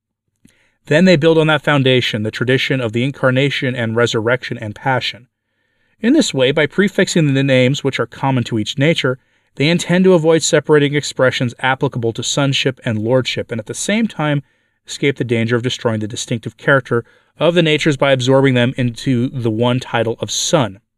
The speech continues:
In this Paul was their teacher,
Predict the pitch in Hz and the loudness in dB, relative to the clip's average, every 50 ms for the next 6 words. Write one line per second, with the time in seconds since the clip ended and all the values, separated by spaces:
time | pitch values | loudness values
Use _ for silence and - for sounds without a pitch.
0 | _ _ _ _ _ _ _ _ _ - 185 220 214 208 196 170 175 170 - - | _ _ _ _ _ _ _ _ _ 0 2 4 4 4 4 4 2 2 0 -2
1 | - - - 147 143 143 139 127 117 120 120 117 - 120 113 - - 113 98 - | -6 -2 2 4 4 4 4 4 2 0 0 0 0 -2 -2 -2 -4 -6 -6 -6
2 | - - - | -10 -14 -18